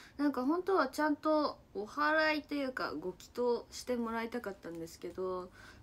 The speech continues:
なんか、<laughs> 持ち合わせがあんまりなくて、今日は諦めました。はい。劇場に行かなきゃいけない気がする。いや、本当に。劇場に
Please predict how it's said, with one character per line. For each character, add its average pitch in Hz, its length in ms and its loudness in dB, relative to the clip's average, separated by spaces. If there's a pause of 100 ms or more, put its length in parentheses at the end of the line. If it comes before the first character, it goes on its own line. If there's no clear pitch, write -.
な 220 160 -6
ん 214 80 -6
か、 - 240 -2 (760)
<laughs> 220 300 -8
持 214 160 -4
ち 269 180 -4
合 277 80 2
わ 285 160 2
せ 277 220 0 (480)
が 247 260 2
あ 226 60 0
ん 226 80 -4
ま 226 100 -2
り 233 140 -2
な 254 160 0
く - 100 -10
て、 160 380 -4 (280)
今 226 160 -6
日 - 0 -
は 185 160 -2
諦 196 280 -4
め 196 160 -8
ま 190 160 -8
し - 80 -14
た。 - 100 -14
は - 60 -14 (640)
い。 190 100 -10 (680)
劇 254 240 6
場 302 160 6
に 277 160 8
行 - 40 -2
か 302 80 8
な 311 160 8
き 277 120 2
ゃ - 20 6
い 247 60 4
け 254 140 2
な 254 100 6
い 254 80 4
気 254 100 0
が 254 140 4
す 214 120 2
る。 233 240 2 (640)
い - 40 -8
や、 185 240 -4 (480)
本 180 180 -10
当 190 140 -4
に。 190 160 -8 (240)
劇 196 280 -12
場 247 200 0
に 247 260 2